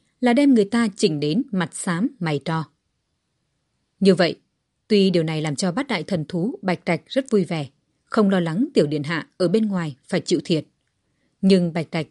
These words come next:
luôn cảm thấy tiểu điện hạ hiện tại quá trầm tĩnh, không có kiểu sôi nổi hoạt bát như một hài tử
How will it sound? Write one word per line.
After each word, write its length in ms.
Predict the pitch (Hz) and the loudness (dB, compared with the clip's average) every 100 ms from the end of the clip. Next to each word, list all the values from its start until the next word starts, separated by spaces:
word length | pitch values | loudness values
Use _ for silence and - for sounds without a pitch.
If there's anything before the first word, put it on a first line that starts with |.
| - | -4
luôn 200 | 185 185 | -2 -2
cảm 180 | 170 139 | -4 -6
thấy 360 | - 160 202 320 _ _ _ | -6 -4 -4 -6 _ _ _
tiểu 240 | - 220 151 | 4 4 4
điện 180 | 165 170 | 2 0
hạ 120 | 180 | -2
hiện 220 | 160 165 | -4 -6
tại 280 | 151 165 - _ _ | -6 -8 -10 _ _
quá 280 | - 170 214 - | -4 -4 -4 -2
trầm 160 | 175 | -2
tĩnh, 300 | 135 180 262 294 _ _ _ _ | 0 -2 0 -2 _ _ _ _
không 200 | - 214 | -2 0
có 120 | 269 - | 0 0
kiểu 120 | 175 | 0
sôi 200 | - 233 | 2 0
nổi 200 | 214 147 - | 0 -2 -4
hoạt 240 | 170 - | -6 -6
bát 220 | 175 277 - | -6 -6 -6
như 140 | - 196 | -2 0
một 160 | 165 | 0
hài 140 | - 165 | -4 -4
tử 260 | - 165 | 0 0